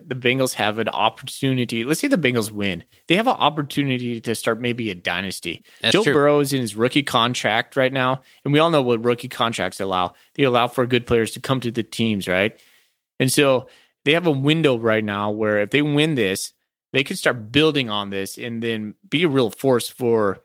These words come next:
Speaker 1: for years to come. I think the Bengals are probably gonna be good for the next ten years as lo-, as long as Joe Burrow is healthy. I think they're gonna be good.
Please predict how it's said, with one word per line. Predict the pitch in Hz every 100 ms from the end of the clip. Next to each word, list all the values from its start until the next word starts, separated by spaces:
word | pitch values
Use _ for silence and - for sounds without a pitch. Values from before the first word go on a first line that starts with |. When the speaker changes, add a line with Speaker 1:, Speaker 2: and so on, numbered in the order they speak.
| _
Speaker 1:
for | -
years | 127 120
to | -
come. | 117
I | 107
think | 131 220
the | 156
Bengals | 127 135
are | 127
probably | 135 139
gonna | 131 120
be |
good | 107 104 110 117
for | 131
the | 127 110
next | 107 -
ten | - 117
years | 110
as | 127 123
lo-, | 113 -
as | 160
long | 175 170
as | 120
Joe | 117
Burrow | 107 113 113 107
is | 95 -
healthy. | 113 117 87 90 - _ -
I |
think | 123 123 120 -
they're | - 120
gonna | 113
be | 104 107
good. | 110 110 110